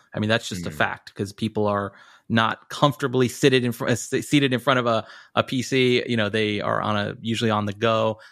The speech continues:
Speaker 1: So it's interesting 'cause you get more traffic on mobile, but it's harder to get a conversion.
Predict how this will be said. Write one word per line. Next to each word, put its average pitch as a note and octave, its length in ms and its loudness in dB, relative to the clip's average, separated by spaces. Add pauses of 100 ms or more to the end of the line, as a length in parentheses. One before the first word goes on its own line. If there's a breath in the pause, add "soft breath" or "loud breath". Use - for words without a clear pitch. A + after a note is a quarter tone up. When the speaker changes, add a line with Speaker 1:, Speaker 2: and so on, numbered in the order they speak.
(160 loud breath)
Speaker 1:
So G#2+ 220 2
it's G#2+ 120 0
interesting C#3+ 380 -2
'cause G#2+ 160 -6
you G#2+ 140 -6
get G#2+ 220 -2
more B2+ 360 2
traffic D#3 460 0
on C#3 160 0
mobile, C3+ 340 4
but A2+ 160 2
it's G#2 120 -2
harder C#3 380 2
to B2+ 100 -2
get A#2+ 140 0
a A#2+ 60 0
conversion. A2+ 500 -2